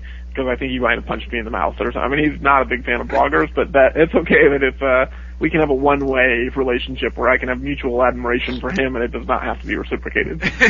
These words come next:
Speaker 2: So, uh, so what do you, wh-, what was the charm besides that? Do you think it, 'cause his voice was pretty amazing.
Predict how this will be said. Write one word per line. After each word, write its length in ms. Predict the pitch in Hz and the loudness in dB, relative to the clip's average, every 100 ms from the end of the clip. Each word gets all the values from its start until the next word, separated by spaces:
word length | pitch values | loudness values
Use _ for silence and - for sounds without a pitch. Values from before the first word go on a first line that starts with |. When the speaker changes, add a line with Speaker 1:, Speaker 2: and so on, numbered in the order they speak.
| - 202 180 - - - | 0 -4 -6 -10 -14 -14
Speaker 2:
So, 400 | - 240 226 214 190 | -6 -4 -2 -4 -6
uh, 360 | 185 190 185 - | -2 -2 -2 -8
so 160 | - | -10
what 160 | 220 302 | -6 -6
do 60 | 233 | -6
you, 40 | |
wh-, 340 | 196 185 190 | -10 -10 -10
what 140 | 220 240 | -4 -4
was 140 | 226 | -4
the 80 | 202 | -8
charm 300 | - 196 214 | -4 -2 -2
besides 320 | - 147 131 | -4 -4 -4
that? 120 | 135 | -6
Do 80 | 147 | -10
you 60 | 196 | -10
think 140 | 240 | -8
it, 120 | 247 | -8
'cause 160 | - 185 | -8 -10
his 300 | 170 170 190 | -10 -10 -10
voice 320 | - 269 269 | -10 -8 -8
was 100 | 220 | -10
pretty 240 | - 185 156 | -8 -8 -6
amazing. 480 | 143 139 123 117 | -8 -8 -8 -12